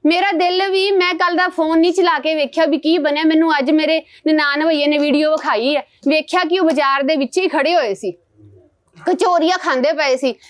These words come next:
It means ਉਹ ਪਿੱਛੇ ਨਿਗਾਹ ਰੱਖਦੇ ਸੀ ਵੀ ਆਹ ਟਾਈਮ ਇਹ ਬੰਦਾ ਬਾਹਰ ਨਿਕਲਦਾ ਹੈ ਤੇ ਜਦੋਂ ਨਿਕਲੂਗਾ ਤੇ ਅਸੀਂ ਕਰਕੇ ਤੇ ਗੋਲੀ ਮਾਰਾਂਗੇ। ਮੈਨੂੰ ਤਾਂ ਸਰਕਾਰ ਤੋਂ ਹੋਰ ਕੁਛ ਨਹੀਂ ਚਾਹੀਦਾ, ਮੈਨੂੰ ਕੁਛ ਨਹੀਂ ਚਾਹੀਦਾ, ਬਸ ਮੈਨੂੰ ਚਾਹੀਦਾ ਕਿ ਮੇਰੇ ਨਾਲ ਇਨਸਾਫ ਹੋਵੇ।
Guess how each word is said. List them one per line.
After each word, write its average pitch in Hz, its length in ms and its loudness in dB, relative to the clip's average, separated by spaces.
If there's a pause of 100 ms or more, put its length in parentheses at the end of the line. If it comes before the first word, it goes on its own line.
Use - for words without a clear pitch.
(140)
It 349 120 -2
means 349 580 0 (220)
ਉਹ 330 220 2
ਪਿੱਛੇ 359 560 0
ਨਿਗਾਹ 330 380 2
ਰੱਖਦੇ 302 340 0
ਸੀ 359 120 -2
ਵੀ 349 140 2
ਆਹ 339 160 0
ਟਾਈਮ 330 220 -2
ਇਹ 320 60 -2
ਬੰਦਾ 277 320 -2
ਬਾਹਰ 269 260 0
ਨਿਕਲਦਾ 285 420 -2
ਹੈ 349 200 -2 (320)
ਤੇ 339 80 0
ਜਦੋਂ 320 260 2
ਨਿਕਲੂਗਾ 320 520 0
ਤੇ 320 100 -2
ਅਸੀਂ 330 220 0
ਕਰਕੇ 285 320 -2
ਤੇ 277 100 0
ਗੋਲੀ 240 280 0
ਮਾਰਾਂਗੇ। 165 520 -2 (560)
ਮੈਨੂੰ 330 240 2
ਤਾਂ 370 140 0
ਸਰਕਾਰ 320 440 -2
ਤੋਂ 330 260 0
ਹੋਰ 349 480 -2
ਕੁਛ 403 260 -2
ਨਹੀਂ 403 200 2
ਚਾਹੀਦਾ, 277 380 0 (580)
ਮੈਨੂੰ 349 260 2
ਕੁਛ 415 220 0
ਨਹੀਂ 480 180 2
ਚਾਹੀਦਾ, 359 360 0
ਬਸ 240 300 -2 (340)
ਮੈਨੂੰ 339 240 2
ਚਾਹੀਦਾ 370 320 0
ਕਿ 392 140 -2
ਮੇਰੇ 339 260 2
ਨਾਲ 339 180 0
ਇਨਸਾਫ 277 460 0
ਹੋਵੇ। 196 300 0